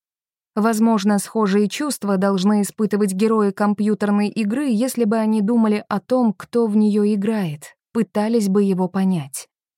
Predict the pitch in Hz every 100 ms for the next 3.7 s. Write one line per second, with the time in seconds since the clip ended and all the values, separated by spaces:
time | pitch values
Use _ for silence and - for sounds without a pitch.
0 | _ _ _ 233 247 339 302 262 - 226
1 | 214 214 - 208 202 214 190 240 269 233
2 | 208 202 185 220 262 - 254 226 208 226
3 | 233 196 170 170 175 175 175